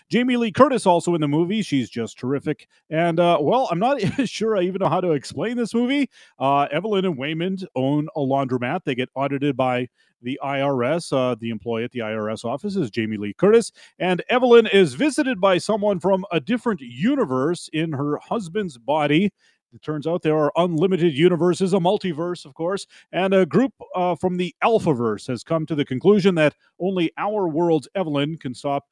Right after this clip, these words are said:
an evil character from destroying everything, and now Evelyn must learn how to jump universes to other versions of herself to acquire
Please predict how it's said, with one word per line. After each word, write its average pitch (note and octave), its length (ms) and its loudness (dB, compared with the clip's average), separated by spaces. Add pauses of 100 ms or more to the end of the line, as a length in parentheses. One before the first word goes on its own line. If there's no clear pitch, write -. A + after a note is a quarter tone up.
(200)
an D3 140 0
evil F#3+ 180 2
character F3 420 0
from D3 160 -6
destroying E3 600 0
everything, D3 480 -2 (320)
and C3 80 -8
now B2+ 200 -4
Evelyn C#3+ 320 0
must C#3+ 220 -4
learn D#3 160 0
how C#3 140 0
to A#2+ 100 0
jump F3 380 0
universes D#3 600 2
to C#3+ 180 0
other D#3+ 240 0
versions C#3+ 500 -2
of C3 80 -4
herself D#3 460 -4
to C#3+ 160 -4
acquire D3+ 500 -2